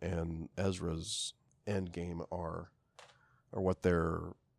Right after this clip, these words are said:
the resolution to their arc's gonna be, because in this trailer he's talking about, he's telling Ezra that they were meant to be Jedi so that they could be on Lothal when Lothal needed them.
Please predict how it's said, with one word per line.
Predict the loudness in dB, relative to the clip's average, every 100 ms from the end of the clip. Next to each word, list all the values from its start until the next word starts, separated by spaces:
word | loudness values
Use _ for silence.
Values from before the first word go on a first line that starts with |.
| _ -4
the | 0
resolution | 2 2 0 0 -2
to | 0
their | 2 2
arc's | 2 -2 -4
gonna | -6 -4
be, | -4 -4
because | -6 -2 0 0 -4 -12 _ _ _ _ _ 0
in | 2
this | 4 2
trailer | 4 6 8 4
he's | 0
talking | 4 4 4
about, | 0 2 2 -2 _ -20 -8
he's | -8 -2
telling | 4 4 4
Ezra | 2 0 -4
that | -2
they | 0 2
were | 2
meant | 2 0 0
to | -4
be | -4
Jedi | 0 2 2 2 0
so | -2
that | -2 -2
they | -4
could | -4 -2
be | -2 0 -2 -6 _ _ _ 0
on | 2
Lothal | 2 0 0 0 2 0 -2 -6 _ _ -2
when | 2 2
Lothal | 0 0 0 2
needed | 0 -2 0 2
them. | 2 2